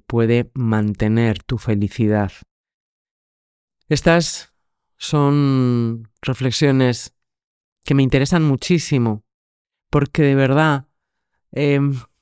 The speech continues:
la felicidad, que para mí es un estado de serenidad sostenida,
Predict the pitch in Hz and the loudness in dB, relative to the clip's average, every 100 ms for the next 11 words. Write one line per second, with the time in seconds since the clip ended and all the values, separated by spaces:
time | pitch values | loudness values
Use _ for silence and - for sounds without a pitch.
0 | _ _ _ _ 131 123 135 127 156 151 | _ _ _ _ -4 -2 0 0 2 4
1 | 175 - - 135 131 143 151 143 147 131 | 2 0 0 2 2 2 0 0 -2 -2
2 | 143 143 131 135 117 123 131 131 135 139 | 0 0 0 -2 0 0 0 -4 -6 -2
3 | 127 123 104 107 | 0 2 0 -4